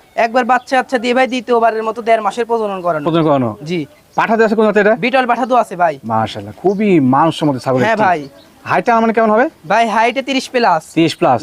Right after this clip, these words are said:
Speaker 1: জি।
Speaker 2: আচ্ছা, দরদাম কেমন কি রাখবে এটার?
Speaker 1: ভাই, এটা কোনো দর্শক বা ক্রেতা যদি নেয়, সতেরো হাজার পাঁচশো টাকা নিব।
Speaker 2: জাহিদ?
Speaker 1: ভাই।
Speaker 2: এইটা কোন জাতের ছাগল?
Speaker 1: এটা বিটলের ক্রসবিট ভাই।
Speaker 2: মাশাআল্লাহ, খাসি না পাটি?
Speaker 1: মেয়ে ছাগল ভাই।
Speaker 2: মেয়ে ছাগল?
Speaker 1: জি।
Speaker 2: মনে হচ্ছে কম বয়স ছাগল এটা?
Speaker 1: সা-, সাড়ে চার মাস প্লাস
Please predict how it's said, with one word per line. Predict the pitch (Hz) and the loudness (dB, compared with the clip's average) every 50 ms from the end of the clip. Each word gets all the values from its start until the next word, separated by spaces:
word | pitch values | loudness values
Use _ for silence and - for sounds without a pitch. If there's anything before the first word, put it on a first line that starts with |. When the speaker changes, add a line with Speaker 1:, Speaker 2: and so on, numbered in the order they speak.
| 160 170 | -4 -4
Speaker 1:
জি। | 196 185 170 - _ _ _ | -4 -4 -4 -6 _ _ _
Speaker 2:
আচ্ছা, | 117 113 - - 110 98 - - | -10 -8 -6 -8 -8 -8 -6 -2
দরদাম | - 160 170 208 196 | -2 0 0 0 0
কেমন | 165 196 190 175 | 0 0 0 2
কি | 175 | 2
রাখবে | 165 143 135 | 2 2 2
এটার? | 123 120 - - _ 147 143 | 0 0 -2 -4 _ -10 -4
Speaker 1:
ভাই, | 185 208 226 | -2 0 0
এটা | 247 254 | 2 2
কোনো | 262 269 262 | 2 0 2
দর্শক | 220 247 226 - - 240 220 | 0 -2 -4 -2 -4 -4 0
বা | 240 262 | 0 -2
ক্রেতা | 233 240 233 247 233 | -2 -2 -2 -2 -2
যদি | 202 226 202 233 233 | -2 -4 -8 -6 -2
নেয়, | 214 208 185 160 147 - _ _ _ - - - - - - _ | 0 0 -2 -2 -6 -12 _ _ _ -20 -20 -20 -20 -20 -20 _
সতেরো | - - 233 247 240 247 240 240 | -8 -4 -4 -2 0 0 0 0
হাজার | 233 233 262 233 | 2 0 0 0
পাঁচশো | 240 214 - - 226 | 0 -4 -2 -4 -2
টাকা | 208 220 202 190 | 0 0 0 0
নিব। | 175 160 151 143 131 120 | -2 -4 -6 -8 -6 -2
Speaker 2:
জাহিদ? | 123 147 185 214 175 127 - - - | 0 2 4 4 4 2 0 -4 -4
Speaker 1:
ভাই। | 170 202 226 - - 220 196 - _ - - - | 0 2 2 2 2 0 -2 -6 _ -8 0 0
Speaker 2:
এইটা | 202 233 214 269 | 0 2 2 2
কোন | 247 - 226 | 2 2 2
জাতের | 220 202 - | 2 2 2
ছাগল? | 185 156 147 131 - | 2 2 2 0 0
Speaker 1:
এটা | 196 247 | 0 -2
বিটলের | 220 269 247 269 269 277 285 277 | -2 0 0 0 2 2 2 2
ক্রসবিট | 277 262 233 247 262 208 226 | 0 0 0 -2 -4 0 0
ভাই। | 214 196 160 147 - _ _ _ | 0 0 0 -4 -12 _ _ _
Speaker 2:
মাশাআল্লাহ, | 117 123 127 113 - 139 123 123 151 208 226 - | 0 0 0 0 0 -2 0 2 0 0 -2 -2
খাসি | - 185 - - | -6 -6 -2 0
না | 226 | 0
পাটি? | 202 196 - 151 135 - _ _ _ _ 185 | 0 2 2 2 0 -2 _ _ _ _ -2
Speaker 1:
মেয়ে | 226 254 254 | 0 0 0
ছাগল | - 269 254 254 254 | 0 0 0 2 2
ভাই। | 247 233 202 175 156 - _ _ - | 2 2 0 0 -4 -10 _ _ -2
Speaker 2:
মেয়ে | 127 170 196 180 | 0 2 2 2
ছাগল? | 196 160 139 127 107 101 | 2 2 2 2 0 -2
Speaker 1:
জি। | 156 214 220 185 - - - - - - | -2 -4 -4 -4 -6 -10 -18 -20 -6 -2
Speaker 2:
মনে | - 202 | -2 0
হচ্ছে | 202 - 214 | 0 0 0
কম | - 226 226 226 | 2 2 2 4
বয়স | 220 233 214 202 | 2 2 0 0
ছাগল | - 233 226 | 2 2 2
এটা? | 220 240 269 | 4 2 2
Speaker 1:
সা-, | 302 - 190 175 175 - | 0 -2 -10 -16 -12 -6
সাড়ে | - 233 240 254 | -4 -2 -2 0
চার | - 285 277 | 0 0 0
মাস | 277 269 - | 0 -4 -2
প্লাস | - 247 240 220 | 0 0 0 2